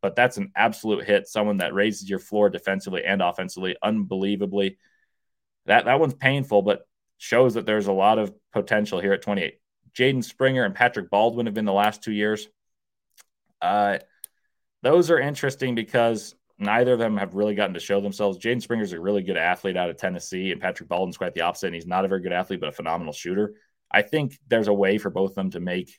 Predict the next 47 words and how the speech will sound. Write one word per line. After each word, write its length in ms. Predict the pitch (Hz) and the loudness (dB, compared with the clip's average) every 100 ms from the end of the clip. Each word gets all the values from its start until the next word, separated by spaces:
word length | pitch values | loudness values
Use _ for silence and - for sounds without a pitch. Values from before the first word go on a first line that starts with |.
| _ 95 | _ -8
impacts 380 | 92 98 92 | -2 0 0
down 160 | - 92 | -2 -2
the 80 | 85 | -2
road. 160 | 92 | -2
It's 160 | 90 - | -2 -4
too 180 | - 104 | -4 0
early 300 | 95 98 98 | 2 2 0
to 160 | 90 | -4
reserve 420 | 90 87 92 92 - | -6 -4 -4 -6 -4
judgment. 480 | 90 90 110 113 - _ _ _ _ - | -4 -4 -4 -6 -8 _ _ _ _ 0
So 380 | 123 117 110 - _ - | 6 6 4 -6 _ 0
if 220 | 110 113 | 2 4
I 100 | 110 | 4
was 300 | 113 101 - - | 2 -4 -10 -2
to 120 | 117 | -2
apply 240 | 98 123 | 4 4
my 120 | 113 | 4
scale, 320 | 101 - 120 110 | 0 0 4 4
it'd 120 | 101 | 4
be 100 | 98 | 2
Livio 360 | 117 123 123 | 2 4 2
Jean-Charles 640 | 110 113 110 - 117 120 110 | 2 2 0 2 6 6 4
would 100 | 92 | -2
be 100 | 90 | -8
a 60 | |
zero. 500 | 82 98 120 117 117 - | -6 0 2 4 2 -4
He 60 | |
didn't 160 | 90 90 | -8 -8
even 160 | 78 - | -10 -2
play. 400 | 98 104 101 - _ _ | 2 4 2 -2 _ _
C 160 | - 127 | -6 0
J 160 | 120 | 2
Wilcox, 480 | 113 120 117 113 101 | 6 4 4 2 2
a 80 | 90 | 0
one. 300 | 98 117 107 | 4 4 4
R 180 | 87 104 | 4 2
J 140 | 95 | 2
Hunter, 540 | 92 110 104 110 104 95 | -2 -2 -2 -2 -2 0
a 60 | 85 | -2
one 300 | 82 98 98 | 0 0 0
or 100 | 92 | 0
a 100 | 87 | -2
zero. 520 | 98 127 120 113 110 - _ _ _ _ _ | -2 2 4 4 0 -10 _ _ _ _ _
Skal 400 | - - 156 151 | -16 6 8 10
Labissiere, 680 | 139 135 - 127 127 127 127 | 8 4 2 4 8 8 8
a 120 | - 101 | 4 2
one. 540 | 101 120 117 117 | 4 4 4 2